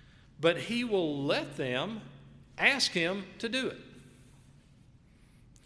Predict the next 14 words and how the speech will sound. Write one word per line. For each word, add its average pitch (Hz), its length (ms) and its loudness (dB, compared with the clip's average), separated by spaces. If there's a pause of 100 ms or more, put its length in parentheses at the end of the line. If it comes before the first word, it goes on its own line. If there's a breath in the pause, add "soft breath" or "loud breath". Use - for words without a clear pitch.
(260 loud breath)
So - 180 -2
God 180 360 0
seems 175 400 2
to 143 100 0
work 160 320 2
in 139 100 -4
such 117 300 -4
a 113 60 -8
way 107 360 -6 (120)
that 131 160 -6
he 160 360 -2
declares 170 600 2
his 240 180 -2
will. 135 420 0